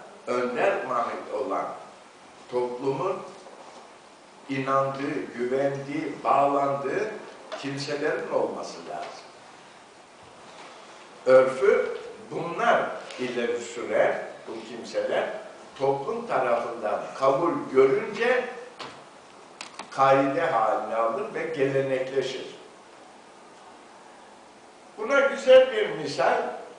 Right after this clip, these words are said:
Oğuzname'de Oğuz'un vasiyet edip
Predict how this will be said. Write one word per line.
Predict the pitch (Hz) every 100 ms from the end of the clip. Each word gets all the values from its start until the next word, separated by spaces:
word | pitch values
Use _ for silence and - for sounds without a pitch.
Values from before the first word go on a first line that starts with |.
| - - - - - - - - - - - - - - - - - - - - - 370 392 - - - - - -
Oğuzname'de | 170 202 202 - 196 180 156 147 143 170 - - - - -
Oğuz'un | 151 175 185 180 185 - 156
vasiyet | 165 160 160 196 233 233 - - - - -
edip | 143 143 143 131 -